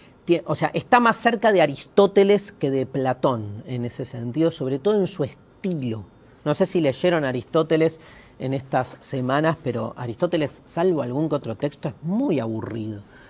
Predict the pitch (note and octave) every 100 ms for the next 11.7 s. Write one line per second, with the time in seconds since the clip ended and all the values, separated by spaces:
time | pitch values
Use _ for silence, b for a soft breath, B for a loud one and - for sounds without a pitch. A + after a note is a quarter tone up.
0 | B B - A#2+ C#3+ A#2+ - B2 - -
1 | B2 - B2 - C#3 B2+ A#2+ - B2 -
2 | A#2 - E3+ F3 E3+ D3 C#3 B2+ - A#2+
3 | C3 B2+ - A#2+ B2 B2+ A2+ D#3 D3+ C3+
4 | B2 A#2+ - - D#3+ C#3 - - B2+ A#2
5 | - B B B - D3+ D3+ D3 D3 C#3+
6 | - B3+ F3 - - C3 C3+ C3 A#3+ F3
7 | B2+ G#2+ - B2+ B2 B2+ C#3 C#3+ D#3+ G3
8 | G#3 F#3 C3+ B2+ C3+ C#3+ B2+ A#2+ G#2+ b
9 | b b b b b - F3+ C#3 B2+ -
10 | B2+ B2+ - C3 B2 D3 C#3+ C#3+ D3+ C#3
11 | C#3+ - - - F#3 G#3+ G#3